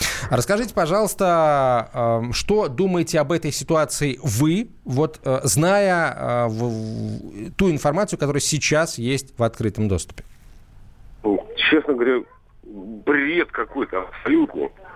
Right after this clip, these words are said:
Speaker 2: То есть я в полнейшем шоке. То есть, в общем-то,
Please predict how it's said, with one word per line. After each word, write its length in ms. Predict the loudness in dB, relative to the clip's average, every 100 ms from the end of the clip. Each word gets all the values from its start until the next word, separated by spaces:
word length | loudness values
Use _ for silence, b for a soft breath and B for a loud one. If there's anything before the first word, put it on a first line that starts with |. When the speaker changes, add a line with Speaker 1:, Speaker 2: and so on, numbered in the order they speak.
| B B B B B B B B -4
Speaker 2:
То 80 | -4
есть 120 | -4 -12 -20 -20 -20 -20 -10 -2
я 220 | 0 0
в 100 | -4 -12 B B B -2
полнейшем 600 | 2 4 4 2 -2 -6 0
шоке. 320 | 0 0 -6 -6 -20 -20 -20 -20 B B B B -16
То 60 |
есть, 100 | -2
в 80 | 2
общем-то, 560 | 2 2 -2 2 0